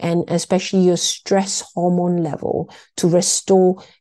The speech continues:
the adrenal glands, okay? It normalizes blood pressure.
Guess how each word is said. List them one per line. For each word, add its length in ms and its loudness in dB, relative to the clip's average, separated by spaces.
the 140 2
adrenal 520 0
glands, 800 -4
okay? 280 0
It 120 0
normalizes 920 2
blood 180 0
pressure. 560 0